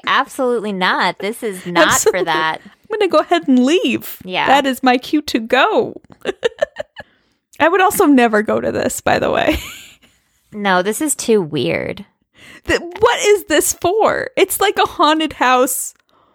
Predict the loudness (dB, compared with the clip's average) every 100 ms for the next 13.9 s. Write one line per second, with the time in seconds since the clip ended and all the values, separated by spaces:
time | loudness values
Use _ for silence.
0 | _ _ _ _ _ _ _ -4 -2 0
1 | 4 4 4 2 2 2 2 0 -4 -12
2 | -12 -4 -2 0 2 4 4 4 0 2
3 | 2 0 0 2 2 2 0 0 0 -2
4 | -4 -2 2 2 2 0 -4 _ _ _
5 | _ _ _ -6 0 2 2 0 -2 -4
6 | -6 _ -8 -8 -16 -20 -18 -4 -2 2
7 | 4 2 -2 -8 -2 -2 -2 -4 -8 -10
8 | -16 _ _ -20 -6 0 2 2 2 4
9 | 2 0 -10 -4 0 2 2 2 0 -2
10 | -6 -12 -14 _ _ _ _ _ _ _
11 | _ -2 2 4 2 0 2 0 -2 -2
12 | -2 2 4 6 4 4 2 4 4 2
13 | 2 0 2 2 2 0 0 -2 -4